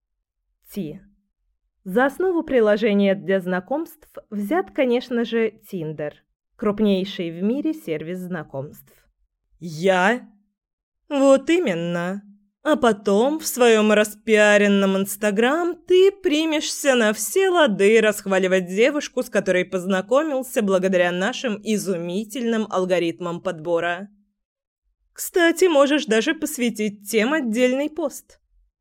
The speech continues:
«А если я ни с кем не совпаду?»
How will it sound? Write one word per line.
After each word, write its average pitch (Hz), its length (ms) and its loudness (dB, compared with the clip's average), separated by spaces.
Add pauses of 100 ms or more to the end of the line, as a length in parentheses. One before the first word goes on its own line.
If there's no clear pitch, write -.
(580)
«А 185 120 -2
если 247 320 4
я 254 220 6
ни 240 100 4
с 240 100 -2
кем 226 240 4
не 214 80 4
совпаду?» 165 720 -6